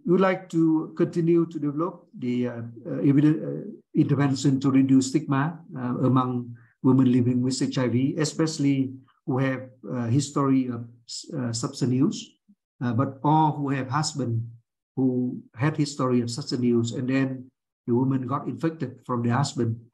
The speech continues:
So this is the group that, um, that I think that we would like to, um, develop, uh, intervention on, uh, to improve their access to healthcare services, especially, uh, re-, reproductive health services.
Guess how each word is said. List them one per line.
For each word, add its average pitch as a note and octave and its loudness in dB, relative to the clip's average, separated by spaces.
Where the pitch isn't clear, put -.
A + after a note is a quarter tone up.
So B2+ -2
this D3+ 4
is E3+ -4
the C#3+ 0
group D3+ -2
that, C3 -8
um, B2 -4
that C#3+ -2
I C3 0
think D3+ 4
that B2+ -4
we B2+ -2
would C3+ 2
like C#3 -2
to, B2+ 0
um, A#2+ -6
develop, D3 2
uh, C3+ -4
intervention C3+ -2
on, B2 -6
uh, B2 -4
to C#3+ 2
improve D3+ 2
their C3 0
access F3+ -2
to B2 -4
healthcare C3 -2
services, C#3 -4
especially, C3 -2
uh, B2+ -4
re-, B2 4
reproductive C#3+ 0
health B2 -2
services. B2 -4